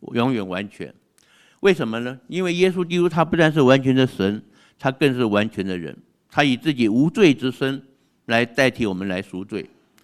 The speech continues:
所以只要你相信耶稣是基督，是神的儿子，阿门，你就可以得救，就那么简单啊。所以 once and for all，就是你一旦得救，你就永远得救。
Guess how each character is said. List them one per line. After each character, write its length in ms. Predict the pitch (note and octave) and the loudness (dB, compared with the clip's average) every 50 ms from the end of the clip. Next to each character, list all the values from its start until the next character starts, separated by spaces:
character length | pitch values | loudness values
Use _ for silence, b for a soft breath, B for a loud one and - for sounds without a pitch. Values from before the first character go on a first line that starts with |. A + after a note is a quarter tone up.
| b b b b b b _ | b b b b b b _
所 100 | D#3+ E3+ | 6 6
以 80 | F3+ | 6
只 180 | F3 - B2+ C#3 | 6 4 2 2
要 220 | D#3+ F3 F3 E3 | 6 6 6 6
你 160 | D3 B2 A#2 A#2 | 4 2 0 0
相 300 | A#2 - D#3+ D#3 E3+ F3+ | 2 2 4 4 4 4
信 320 | - D3+ C#3 A2 - - - | 2 0 0 0 -2 -8 -2
耶 200 | C#3+ D#3 E3+ F3 | 2 4 4 4
稣 260 | F3 F3 F3+ F3+ D#3 - - | 4 4 2 2 2 0 -2
是 140 | - D3 | -2 -2
基 220 | C3 - - D3 C#3+ | -2 2 2 2 4
督， 240 | C#3 D3 D3+ C#3 D#3 | 4 2 0 0 -2
是 180 | - - C#3+ | -2 -2 -2
神 240 | A#2+ - A2+ G#2+ A#2 | -2 0 -2 0 2
的 80 | A#2 A2+ | 2 2
儿 140 | G#2 G#2+ | 2 2
子， 200 | A2+ G#2+ F#2+ - - _ _ _ _ _ _ _ _ _ _ _ _ _ | 0 -4 -8 -12 -12 _ _ _ _ _ _ _ _ _ _ _ _ _
阿 100 | A#2 A#2+ | 0 2
门， 280 | B2+ C3+ D3 D3 - - _ _ _ _ | 4 4 2 2 -2 -8 _ _ _ _
你 140 | - - A2 | -12 -10 -6
就 160 | G#2 A#2 A2+ | -2 -2 -2
可 160 | A2 A2 - A#2+ | -2 0 0 0
以 300 | A#2+ A2 G2+ - - - _ _ _ _ _ _ | 2 2 0 -2 -6 -14 _ _ _ _ _ _
得 100 | - F2+ | -6 -6
救， 220 | F2 G#2+ G2+ - - _ _ _ _ _ _ _ _ _ | -6 -6 -8 -10 -12 _ _ _ _ _ _ _ _ _
就 140 | _ C#3 C3 | _ -4 -2
那 60 | A#2+ | -2
么 100 | A#2+ A2+ | -2 -4
简 240 | G2+ - G2 E2+ F2 | -6 -8 -10 -10 -10
单 180 | F2 F2+ F2 E2 _ _ _ _ _ _ | -12 -12 -14 -14 _ _ _ _ _ _
啊。 100 | - - _ b b b b b b b b | -20 -20 _ b b b b b b b b
所 80 | - D3 | 0 2
以 120 | C#3+ C#3 | 4 4
once 340 | B2+ B2+ C#3+ E3+ F#3 G#3 G3+ - - - | 4 6 6 6 6 4 2 -4 -8 -4
and 180 | C#3 C3+ C3+ C3+ | -2 -2 -2 -2
for 160 | C3 - B2 | -2 -2 0
all， 300 | A2+ A#2 A#2+ F#2+ D2+ - - - - - - | 0 2 0 -2 -4 -6 -14 -20 -20 -12 -6
就 100 | - C#3 | -6 -4
是 160 | - - C3 | -2 -2 -2
你 140 | A2+ A2 A2+ | 0 0 0
一 100 | C3 D#3+ | 0 0
旦 240 | F3 - F#3 D#3 C#3 | 2 2 2 2 2
得 160 | A#2 B2 C3 | -2 -4 -4
救， 240 | - - C3+ G#2+ - b b b b b | -4 -4 -4 -4 -6 b b b b b
你 100 | _ A#2 | _ -4
就 180 | A2 A#2 A2+ A2 | -2 -2 -2 -2
永 240 | G#2+ A2 A2 A#2 C3 | -2 -2 -2 -2 0
远 160 | C3 A2+ F#2 F2 | -2 -2 -4 -6
得 100 | - F#2+ | -8 -10
救。 240 | F#2+ - G#2 F2 - | -10 -8 -10 -12 -12